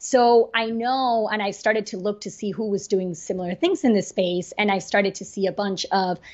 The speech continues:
apprenticeship programs for younger kids where they're, like, starting to pick a specialization, which I think is great. I've seen some innovation online schools that are focused on kids creating and turning kids into entrepreneurs. I've seen boot camps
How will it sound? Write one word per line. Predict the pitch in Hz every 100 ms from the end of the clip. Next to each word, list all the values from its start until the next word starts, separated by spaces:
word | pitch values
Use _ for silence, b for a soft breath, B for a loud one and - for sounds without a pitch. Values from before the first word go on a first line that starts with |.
| B
apprenticeship | 196 - 294 285 262 220 233 214
programs | - 202 202 196 196
for | -
younger | 196 196 190 190
kids | - 185 180 -
where | 185
they're, | 175 165
like, | 170 160
starting | - 269 277 220
to | 220
pick | 208 196 -
a | 196 180
specialization, | - - 180 170 170 180 175 185 170
which | 170
I | 170
think | 170
is | 175 -
great. | 214 202 196 B B B -
I've | 214
seen | 208 226 208
some | - 214 190 185 180 -
innovation | 254 262 240 226 - 208
online | 196 196 190
schools | - 208 202
that | 196
are | 175
focused | 175 202 214 214
on | 185
kids | - 196 -
creating | - 214 277 269 262 254
and | 208 170
turning | - 190 185
kids | 180 190
into | 170 175
entrepreneurs. | 165 - 254 294 277 262 247 240 -
I've | 196 196
seen | - 180 160
boot | 277 294 -
camps | 269 240 233 220